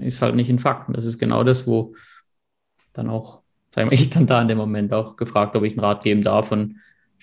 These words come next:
mal, mal die Fakten unterschreiben. Kann ich das wirklich finanziell nicht stemmen oder was müsste ich vielleicht tun? Vielleicht bestimmte Abonnements, bestimmte Ausgaben, die ich mache, halt mal zu sagen, okay, das hat jetzt mal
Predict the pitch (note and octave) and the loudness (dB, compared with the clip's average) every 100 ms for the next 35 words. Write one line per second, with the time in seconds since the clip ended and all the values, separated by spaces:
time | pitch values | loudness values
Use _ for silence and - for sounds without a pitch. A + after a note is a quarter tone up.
0 | - _ _ _ _ _ A#2 A2 G#2 A2 | -20 _ _ _ _ _ -6 -4 -4 -4
1 | G#2 G#2+ - D3 - F3+ C#3 B2+ G#2+ G#2+ | -4 -2 0 0 0 0 -2 -2 -2 -2
2 | A2 - A2 A2+ G#2+ A#2 C#3 D#3 - A#2 | -4 -2 -2 -2 -4 2 2 2 2 2
3 | A2+ - A2 A2 - A2+ C3+ C#3+ C3 B2 | 2 -2 -2 -2 -2 0 2 2 2 2
4 | B2+ B2+ B2 B2+ B2 A#2 - A#2 A#2+ C#3+ | 2 0 0 -6 -2 -4 0 2 4 2
5 | - _ _ _ _ _ - G#2+ G#2+ - | -6 _ _ _ _ _ -6 -4 -4 -6
6 | - A2+ A2+ A2+ A2+ B2 B2 B2 A#2 - | 0 2 2 0 2 4 4 2 -2 -4
7 | A2 A2 G#2+ A2+ A#2+ - G#2 G#2 G#2+ G#2 | -2 0 2 2 0 0 0 2 0 -4
8 | G#2+ G#2+ G#2+ - G#2+ G#2+ - _ _ _ | -4 -6 -6 -4 -6 -6 -16 _ _ _
9 | _ _ _ _ B2 A2 G#2 G#2 - A#2+ | _ _ _ _ -2 0 2 2 0 -4
10 | A2+ G#2 G#2 G#2+ G#2 G#2 A#2+ B2+ A#2+ - | 0 0 2 -2 0 0 0 -2 -8 -4
11 | G#2 A2 - G#2 G#2 G#2 | -4 -4 -4 -2 0 -2